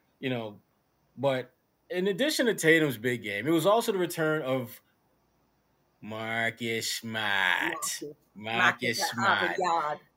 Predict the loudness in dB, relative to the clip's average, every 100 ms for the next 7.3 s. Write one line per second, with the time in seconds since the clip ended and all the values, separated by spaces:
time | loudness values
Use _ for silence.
0 | _ -4 0 4 6 6 6 4 -8 -16
1 | -8 2 6 8 6 6 6 6 4 2
2 | 2 2 2 2 2 2 2 2 0 -2
3 | 0 -2 -2 -2 0 0 0 0 0 -2
4 | -6 -6 -4 -2 0 0 -2 -4 -8 -4
5 | -4 -4 -8 -8 -10 -8 -4 -2 -2 -2
6 | -4 -14 -20 -20 -20 -18 -14 -4 0 2
7 | 2 -2 -8